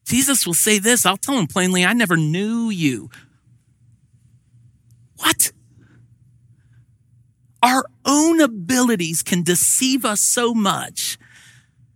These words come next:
that we find ourselves mislabeled by them. And he says, "Away from me, you evildoers." Is there anything more deceptive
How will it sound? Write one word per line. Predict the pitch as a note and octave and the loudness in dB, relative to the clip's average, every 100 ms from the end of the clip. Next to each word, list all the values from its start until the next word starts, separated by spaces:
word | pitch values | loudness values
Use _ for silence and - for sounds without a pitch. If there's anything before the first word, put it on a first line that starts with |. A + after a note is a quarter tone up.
| _ _ | _ _
that | D#3 | -4
we | E3 F#3 | -2 -2
find | F#3+ G3 G3+ | 2 2 4
ourselves | F3+ - E3 D3+ C#3+ | 2 2 0 0 2
mislabeled | D#3 D3 D3+ D#3+ D3+ C#3+ | 2 2 2 2 2 -4
by | B2+ C3 | -4 -4
them. | B2 B2+ | -2 -2
And | B2 | -2
he | C3 | -2
says, | - C3+ | -2 -2
"Away | B2 C3+ D3+ | -4 -2 -2
from | C#3 B2+ | -2 0
me, | A#2+ | 0
you | A2+ A#2+ | 0 -2
evildoers." | A#2+ E3 C#3+ A#2 - A2+ A#2+ | 0 0 -2 -10 -14 -10 -2
Is | D#3+ D3 | 2 4
there | D#3+ - | 2 2
anything | G#3 A3+ - A3 G3 | 2 2 2 4 4
more | D#3 E3 | 4 2
deceptive | D#3 C#3+ D3 C#3+ - F3 | 0 0 0 -2 -2 -6